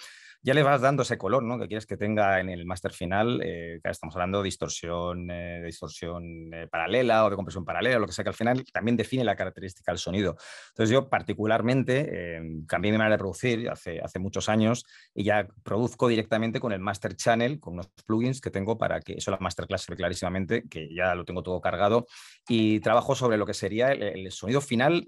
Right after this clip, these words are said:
pero no definitivo, ¿no? Pero sí final, para tener la percepción un poco, sobre todo en cuanto a la densidad, porque yo también me he dado cuenta que si te centras demasiado en la parte creativa, que es en lo que hay que centrarse,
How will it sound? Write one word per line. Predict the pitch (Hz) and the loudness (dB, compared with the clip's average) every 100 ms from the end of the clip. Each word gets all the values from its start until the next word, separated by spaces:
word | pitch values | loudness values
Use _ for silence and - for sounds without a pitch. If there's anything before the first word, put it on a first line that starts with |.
| - 120 - | -6 -6 -2
pero | 131 151 | -2 2
no | 175 | 2
definitivo, | 196 156 147 120 98 95 | 2 2 2 0 -4 -6
¿no? | 151 | -4
Pero | 101 | -2
sí | 156 | -2
final, | 156 110 82 85 | -2 -4 -4 -4
para | 95 | -4
tener | 101 131 | -2 0
la | 151 | 0
percepción | 127 117 - 127 | -2 -6 -6 -2
un | 120 | 0
poco, | 113 127 156 151 - - - | 2 4 4 2 -8 -20 -2
sobre | 110 | 2
todo | 113 143 | 4 4
en | |
cuanto | 143 120 107 | 4 4 2
a | |
la | 92 | -2
densidad, | 90 - 98 82 82 - | -4 -6 -4 -4 -6 -4
porque | 95 92 90 - - 90 87 87 80 | 0 2 0 -6 -8 -4 -4 -4 -2
yo | 107 | 2
también | 143 143 | 4 4
me | 139 | 6
he | |
dado | 123 | 4
cuenta | 131 123 117 | 4 2 2
que | 101 92 | 0 -6
si | - - 85 80 | -8 -12 -10 -8
te | 87 | -6
centras | - 117 135 123 | -2 2 2 4
demasiado | 117 107 113 101 85 | 2 2 0 0 -2
en | 85 | -6
la | 80 | -6
parte | 92 107 | -6 -4
creativa, | 98 82 92 101 | -4 -6 -2 -2
que | 98 | -2
es | - | -8
en | 87 | -6
lo | 90 | -6
que | 80 82 | -6 -8
hay | |
que | - 80 | -8 -10
centrarse, | - 76 95 117 - 87 | -10 -6 -2 -2 -4 -10